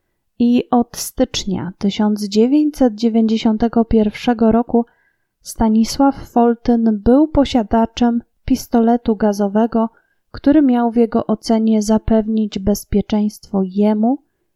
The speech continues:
oraz jego najbliższym. Przez kolejnych kilka miesięcy w życiu mężczyzny panował względny spokój.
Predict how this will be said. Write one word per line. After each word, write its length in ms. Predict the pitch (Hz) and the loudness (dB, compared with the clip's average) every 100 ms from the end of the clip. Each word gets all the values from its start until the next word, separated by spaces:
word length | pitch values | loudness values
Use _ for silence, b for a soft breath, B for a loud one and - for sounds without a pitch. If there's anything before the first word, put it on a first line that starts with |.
| _ _ - | _ _ -2
oraz 380 | 262 294 285 247 | 2 2 0 -2
jego 580 | 226 214 220 214 220 226 _ _ | 0 0 0 0 -2 -8 _ _
najbliższym. 1040 | 220 220 202 208 202 - - - 202 202 214 _ _ _ _ | -2 0 0 -2 -2 -4 -10 -6 -6 -6 -8 _ _ _ _
Przez 240 | - 247 - | -4 -4 0
kolejnych 460 | 277 302 320 339 | 2 4 4 2
kilka 340 | - 320 311 294 | 2 0 2 2
miesięcy 640 | 247 220 226 240 247 247 | 2 0 0 0 0 -2
w 100 | 202 | -2
życiu 360 | 196 226 247 285 | 0 0 2 2
mężczyzny 720 | 226 220 - 240 220 226 226 | 2 0 0 -2 0 2 2
panował 680 | - 226 220 220 220 220 202 | 0 -2 2 2 2 -2 -2
względny 800 | - 208 233 233 226 - 220 220 | -8 -2 0 0 0 0 0 0
spokój. 760 | - - 220 208 - 208 233 | -4 -2 -2 0 0 0 0